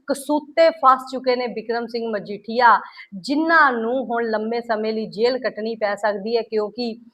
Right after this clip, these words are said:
ਜੇਕਰ ਉਹਨਾਂ ਦਾ ਕੋਈ ਹੱਲ ਹੁੰਦਾ, ਜੇਕਰ ਕੋਈ ਉਹਨਾਂ ਦੇ ਵੱਲੋਂ ਸਬੂਤ ਪੇਸ਼ ਹੁੰਦੇ, ਤਾਂ ਉਹ ਕਰ ਚੁੱਕੇ ਹੁੰਦੇ। ਲੇਕਿਨ ਜਿਸ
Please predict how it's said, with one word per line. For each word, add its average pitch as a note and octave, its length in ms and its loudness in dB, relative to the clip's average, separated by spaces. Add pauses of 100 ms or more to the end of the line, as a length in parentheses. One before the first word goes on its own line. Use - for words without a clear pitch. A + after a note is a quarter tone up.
(180)
ਜੇਕਰ C#4+ 480 6
ਉਹਨਾਂ C#4 240 2
ਦਾ C4 100 2
ਕੋਈ B3+ 280 0
ਹੱਲ G#3 300 2
ਹੁੰਦਾ, A3 380 2
ਜੇਕਰ A3+ 380 -2
ਕੋਈ A#3+ 280 -2
ਉਹਨਾਂ A#3+ 280 -2
ਦੇ A3 140 -4
ਵੱਲੋਂ G#3 280 -2
ਸਬੂਤ A3 440 -8
ਪੇਸ਼ G#3 380 -6
ਹੁੰਦੇ, G3+ 300 0 (440)
ਤਾਂ B3+ 80 10 (160)
ਉਹ C#4 160 4
ਕਰ B3+ 220 8
ਚੁੱਕੇ A#3 340 -2
ਹੁੰਦੇ। G#3+ 320 0
ਲੇਕਿਨ A3 520 -4
ਜਿਸ B3+ 220 2